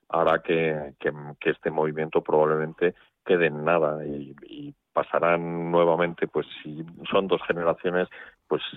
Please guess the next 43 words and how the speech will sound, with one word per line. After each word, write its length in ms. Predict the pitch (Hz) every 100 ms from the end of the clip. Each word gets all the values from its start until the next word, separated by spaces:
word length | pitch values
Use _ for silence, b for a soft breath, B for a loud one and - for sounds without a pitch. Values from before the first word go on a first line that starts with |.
| -
igual 360 | - 80 95 95
tendrá 320 | 85 76 80
que 100 | 78
pasar 300 | - 71 80
una 160 | 80 76
tercera 400 | 76 - 82 78
generación 520 | - 78 76 - 92
hasta 220 | 95 92
que 120 | 85 73
alguien 360 | 82 85 82
decida 500 | 80 - 87 85 90 B B _
desde 380 | 71 73 - 69
el 100 | 67
poder, 460 | - 65 87 95 - _
porque 320 | 78 - 76
desde 360 | 73 73 - 71
ningún 300 | 71 85 87
otro 220 | - 82
lado 220 | 80 80
va 80 | 76
a 100 | -
ser 120 | -
posible 520 | - 73 87 82 90 B B B -
esto, 480 | 78 - 76 71
llevar 300 | 71 76 78
a 60 | 78
cabo 180 | 80 82
una 220 | 80 76
transición 680 | 78 78 - - 87 87 - B B -
para 180 | 80
convertir 540 | 82 85 85 - 113 -
Cuba 280 | 120 117 117
en 80 | 104
una, 380 | 104 101 95 -
en 100 | 87
una 100 | 98
democracia. 500 | 98 85 87 117 95
Hay 80 | 87
que 100 | 92
decir 340 | 92 - 101 -
que, 280 | 104 90 85 _ -
que 120 | 85
Podemos 520 | - 80 85 90 98